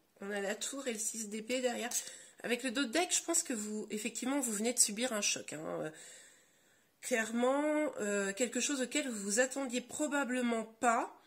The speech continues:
Euh, hmm. Là, je suis un peu, hmm, je suis un petit peu embêtée. Euh, donc, pour moi, euh, là, on a clairement une peine de cœur.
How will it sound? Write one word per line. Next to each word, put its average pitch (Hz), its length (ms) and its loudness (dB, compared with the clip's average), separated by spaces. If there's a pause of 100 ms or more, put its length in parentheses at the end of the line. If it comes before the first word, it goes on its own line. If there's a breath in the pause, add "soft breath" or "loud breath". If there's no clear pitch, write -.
(800 loud breath)
Euh, 196 600 2 (2250 loud breath)
hmm. 214 160 2 (800 loud breath)
Là, 247 220 0
je - 60 2
suis - 160 2
un 208 100 -2
peu, 302 520 -4
hmm, 269 520 -2 (320 loud breath)
je - 80 -16
suis - 100 -8
un 220 80 -6
petit - 180 -10
peu 330 140 -8
embêtée. 294 500 -4 (480 loud breath)
Euh, 262 440 4 (920)
donc, 269 300 0
pour 311 220 -4
moi, 302 540 4 (400)
euh, 220 500 0
là, 262 560 2
on 220 180 0
a 269 200 2 (160)
clairement 254 380 0
une 233 220 -2
peine 269 360 2
de 233 100 -4
cœur. 196 300 -6